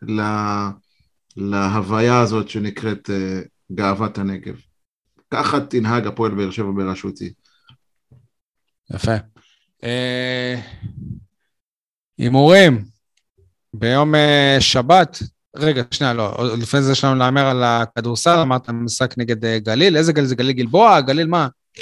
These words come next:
Speaker 1: גלבוע.
Speaker 2: זה הפחות טובים, נכון?
Speaker 1: לא, לא יודע מה אתה קורא פחות טובים, אם הם בפלייאוף התחתון, הם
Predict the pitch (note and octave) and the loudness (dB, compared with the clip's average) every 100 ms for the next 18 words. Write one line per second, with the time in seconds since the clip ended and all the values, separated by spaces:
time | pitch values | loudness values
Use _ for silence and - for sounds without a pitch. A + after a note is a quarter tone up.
0 | - - F#2 G2+ F#2 A2+ A#2+ F#2+ D#2+ _ | -20 -12 -6 -4 -2 2 2 0 -6 _
1 | - - - _ _ _ _ _ _ _ | -20 -20 -20 _ _ _ _ _ _ _
2 | _ _ _ A2+ A2 G#2+ A#2+ G3+ E3 A#2+ | _ _ _ -6 -2 0 6 6 8 4
3 | A2+ G#2+ G#2 D3 F#3+ D#3 - _ _ _ | 2 0 2 4 4 2 -6 _ _ _
4 | _ - D#2 C#2+ C2+ A1 C2+ F2 F#2+ G#2+ | _ -20 -16 -14 -12 -12 -8 -8 -4 -2
5 | A2+ A2+ C3 A#2 B2+ - A#2 C#3+ D#3 D3+ | 0 -2 -4 -2 -2 0 0 2 2 2
6 | D#3+ A#2+ B2 B2+ B2+ C3 B2+ B2+ - - | 4 4 6 4 4 4 2 0 -8 -8
7 | G2+ G2 | -4 -6